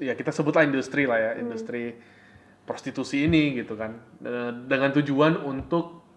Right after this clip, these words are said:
Speaker 1: m-, mengurangi tentunya, mengurangi angka penularan, eh, penyakit kelamin
Speaker 2: Mhm.
Speaker 1: dan melindungi baik si pengguna maupun si,
Speaker 2: Penyedia
Speaker 1: eh,
Speaker 2: jasa.
Speaker 1: penyedia jasa.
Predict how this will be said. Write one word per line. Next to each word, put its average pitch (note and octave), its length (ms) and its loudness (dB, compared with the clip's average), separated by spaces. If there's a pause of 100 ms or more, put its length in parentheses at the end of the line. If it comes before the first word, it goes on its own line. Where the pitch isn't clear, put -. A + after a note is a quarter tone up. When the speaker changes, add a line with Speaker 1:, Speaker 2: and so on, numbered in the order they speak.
(420)
Speaker 1:
m-, C3+ 160 -16 (240)
mengurangi D3+ 720 4
tentunya, A2+ 400 -4
mengurangi A#2 720 -6
angka B2+ 240 -6
penularan, A#2+ 560 -6 (880)
eh, A2+ 240 -4
penyakit A#2 240 -6
kelamin B2 560 -2 (160)
Speaker 2:
Mhm. A#3 200 -10 (360)
Speaker 1:
dan E3+ 480 0 (800)
melindungi C#3+ 1120 4 (140)
baik C3 500 4
si - 140 -6
pengguna B2+ 480 0
maupun D3+ 640 -2
si, D3+ 400 -2
Speaker 2:
Penyedia A#3 260 0
Speaker 1:
eh, G#3 140 4
Speaker 2:
jasa. A#2+ 160 -2
Speaker 1:
penyedia B2+ 320 2
jasa. C3+ 340 4